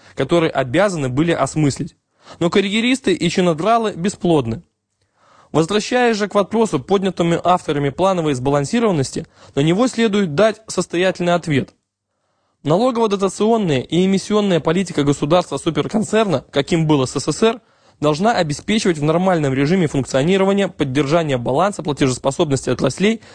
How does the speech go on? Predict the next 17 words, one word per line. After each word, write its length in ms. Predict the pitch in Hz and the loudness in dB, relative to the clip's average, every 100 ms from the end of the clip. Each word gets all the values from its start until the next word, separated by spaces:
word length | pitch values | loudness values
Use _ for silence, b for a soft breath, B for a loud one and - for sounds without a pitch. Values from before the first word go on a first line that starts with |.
| B B | B B
при 160 | 190 226 | 0 0
превышении 560 | 175 156 151 202 185 | 2 0 0 0 2
планового 560 | 135 131 175 180 135 127 | 0 2 2 2 0 0
спектра 420 | - 175 160 160 | -2 -2 -2 -2
производства 680 | - 131 123 202 220 202 - _ - | 0 0 2 0 0 -2 -4 _ -6
реальным 480 | 139 143 175 202 | 0 2 2 0
спектром 440 | 180 - 156 143 131 | -4 0 0 0 -2
производства, 600 | 147 131 139 127 - 185 B B | 0 2 2 0 -4 -16 B B
что 200 | - - | -6 0
неизбежно 600 | 175 165 151 165 226 196 | 2 2 0 0 0 0
будет 260 | 139 180 175 | 0 2 0
сопровождаться 600 | 135 139 139 151 202 160 | 0 0 2 2 0 -2
снижением 600 | - 135 131 175 135 117 | -2 0 2 2 0 -2
цен 260 | - 214 185 | 0 0 0
на 80 | |
производимую 640 | 139 143 120 123 165 143 - | 0 0 0 0 2 0 0
продукцию 600 | 135 135 202 - 220 | 0 0 0 0 -2